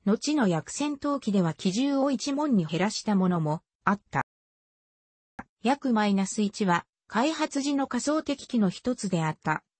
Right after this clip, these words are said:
ナチスドイツ空軍のビーエフ百九イーに対しては、有利に戦闘を遂行する能力を持っていたが、大幅に性能が向上した新型のビーエフ百九階に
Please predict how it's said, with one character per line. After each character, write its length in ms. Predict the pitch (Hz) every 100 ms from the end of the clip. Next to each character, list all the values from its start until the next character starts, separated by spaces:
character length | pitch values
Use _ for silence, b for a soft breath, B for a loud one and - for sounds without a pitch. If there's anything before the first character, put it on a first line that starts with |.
| -
ナ 160 | 170 185
チ 120 | -
ス 160 | -
ド 120 | 262 269
イ 80 |
ツ 120 | 269 -
空 200 | 294 240
軍 180 | 233
の 120 | 196 156
ビ 220 | 175 262
ー 40 |
エ 20 |
フ 180 | 247 190
百 300 | 180 175 247
九 260 | - 262 226
イ 180 | 214 190
ー 40 |
に 160 | 160 160
対 240 | 180 185
し 140 | -
て 120 | - 156
は、 220 | 147 - _ -
有 280 | 202 330 349
利 120 | 254
に 120 | 190
戦 260 | - 190 240
闘 340 | 240 233 226
を 100 | 220
遂 260 | - 226 247
行 240 | 262 262
す 140 | 247 240
る 100 | 226
能 200 | 233 233
力 300 | 214 190 165
を 80 | 160
持 100 | 190
っ 60 |
て 160 | - 170
い 100 | 156
た 160 | 170
が、 240 | 156 139 - _ -
大 200 | 151 226
幅 300 | 240 277 285
に 140 | 277
性 240 | 269 285 285
能 200 | 277 269
が 160 | 254
向 260 | 247 220 240
上 200 | 254 247
し 100 | -
た 140 | 226
新 240 | 214 220 254
型 300 | 262 254 240
の 100 | 214
ビ 320 | 185 220 254
ー 40 |
エ 20 | 233
フ 140 | 175
百 340 | - 156 -
九 200 | - 269
階 220 | 247 208 196
に 220 | 190